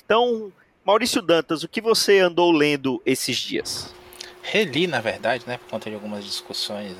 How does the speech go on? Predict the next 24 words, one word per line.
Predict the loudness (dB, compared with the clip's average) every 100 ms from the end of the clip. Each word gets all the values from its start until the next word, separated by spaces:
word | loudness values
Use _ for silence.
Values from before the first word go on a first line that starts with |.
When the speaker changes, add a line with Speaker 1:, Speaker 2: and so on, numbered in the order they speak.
| -16
Speaker 2:
e |
acaloradas | -10 -4 -2 0 0 0 -2 -8
em |
grupos | -10 -12 -12
de |
WhatsApp, | -10 -10 -8 -8 -8 -10 -20 -20 -20 -10
eu | -6 -6 -6 -10 -14 -20 -8
peguei | -6 -4 -6 -6
aqui | -6 -8 -8
da, | -4 -2 -2 -4
da | -6
minha | -8
pilha | -12 -12 -10
virtual, | -8 -8 -8 -4 0 2 0 -4 -18
vulgo | -12 -10 -8 -6
meu | -4
H | -2 -4
D | -6
externo, | -8 -6 -4 -4 -6 -16 -20 -16
uma | -10 -4 -2 -2
edição | -2 -2 -2
americana | -2 -2 -2 -2 -2 -2 -6
que | -12
foi | -8 -4 -2 -2 -4 -8